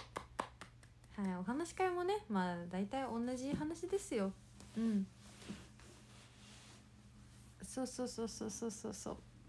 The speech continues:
同じ話になってきますよね。オンラインお話し会も、えー、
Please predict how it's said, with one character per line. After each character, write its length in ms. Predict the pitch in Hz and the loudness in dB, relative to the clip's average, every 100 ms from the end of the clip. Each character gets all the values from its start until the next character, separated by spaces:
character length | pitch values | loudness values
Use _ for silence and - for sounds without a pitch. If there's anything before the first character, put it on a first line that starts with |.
| - - - - - | -16 -18 -18 -8 -2
同 60 | 226 226 226 | 2 2 2
じ 240 | 226 233 | 4 4
話 340 | 226 233 - 240 | 6 4 2 2
に 400 | 240 240 233 240 | 4 6 6 6
な 100 | 262 | 4
っ 40 | |
て 120 | - | 2
き 120 | 208 208 | -4 0
ま 140 | 226 | 0
す 160 | 214 - | 0 -2
よ 100 | - | 4
ね。 280 | 240 262 - - - - - - - - - - - - - - - - - - - | 6 6 4 -12 -16 -16 -14 -14 -14 -14 -16 -16 -16 -18 -18 -16 -16 -16 -16 -18 0
オ 140 | - | 6
ン 120 | 247 277 | 8 8
ラ 80 | 277 | 8
イ 100 | 277 | 8
ン 60 | |
お 100 | - | 8
話 300 | 262 269 277 | 8 8 6
し 120 | - | 2
会 300 | - 220 202 | 4 8 10
も、 320 | 190 208 220 - - - - - - | 10 10 10 6 -12 -18 -18 -16 0
え 40 | |
ー、 540 | 202 190 185 185 185 | 4 6 6 6 4